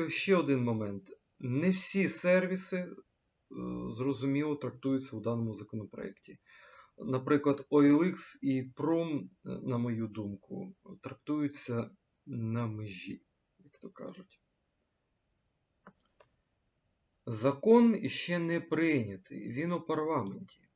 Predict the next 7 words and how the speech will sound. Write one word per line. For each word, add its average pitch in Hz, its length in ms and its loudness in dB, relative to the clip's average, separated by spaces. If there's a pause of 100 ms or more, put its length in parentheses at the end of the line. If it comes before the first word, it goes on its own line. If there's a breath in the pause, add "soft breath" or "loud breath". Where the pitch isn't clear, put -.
(160)
але 127 240 0
уряд 196 480 2
його 131 240 0
активно 135 420 -4
просуває. - 580 -18 (600 soft breath)
Що - 280 4
очікується? - 760 0